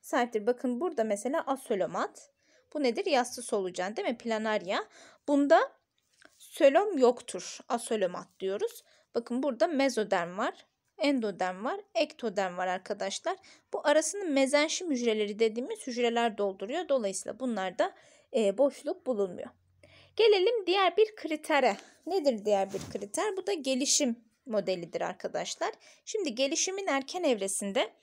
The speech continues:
çoğu hayvan protostom ve deuterostom dediğimiz gelişim modelinden birine sahip oluyor. Bu gelişim modellerine baktığımızda genellikle segmentasyon sırasında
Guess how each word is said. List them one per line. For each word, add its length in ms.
çoğu 300
hayvan 480
protostom 680
ve 120
deuterostom 760
dediğimiz 420
gelişim 400
modelinden 720
birine 320
sahip 440
oluyor. 320
Bu 80
gelişim 420
modellerine 680
baktığımızda 520
genellikle 880
segmentasyon 920
sırasında 800